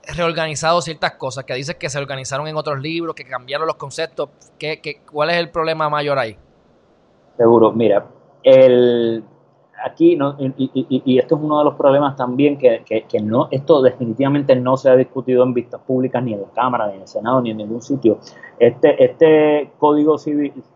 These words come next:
Speaker 2: propuesto, que, que nosotros en, en, en este tema lo, lo catalogamos como un código desarticulado, porque el, el, normalmente el, lo que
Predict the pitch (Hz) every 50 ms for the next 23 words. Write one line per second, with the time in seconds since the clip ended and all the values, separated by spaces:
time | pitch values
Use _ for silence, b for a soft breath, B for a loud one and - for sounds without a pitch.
0 | _ _ _ _ _ - 131 127 123 - 143 127 123 - - 113 107 _ _ _
1 | _ _ _ _ _ _ - 117 117 - - 95 - 113 117 110 101 104 110 101
2 | 127 131 131 120 - - 113 117 117 117 120 - 117 113 - 127 117 117 113 -
3 | 117 113 117 120 - - 139 135 135 143 139 139 135 131 127 123 120 117 113 113
4 | - 127 117 110 110 - - _ _ - - 123 - 117 113 110 104 107 113 127
5 | 139 135 - - 120 120 117 123 - - 131 131 135 135 131 123 117 110 123 123
6 | 123 - 110 110 113 - - 117 104 - - 107 110 113 123 127 120 107 101 90
7 | - _ b b b b b b _ _ - 131 131 123 110 - - 131 123 117
8 | 117 117 113 113 113 117 117 117 113 113 113 113 113 117 120 - 123 117 117 120
9 | 117 120 123 123 120 123 123 135 143 156 165 170 170 175 170 170 - 135 131 123
10 | - 123 120 120 117 113 104 110 117 120 110 117 117 120 117 110 110 - 123 120
11 | 117 117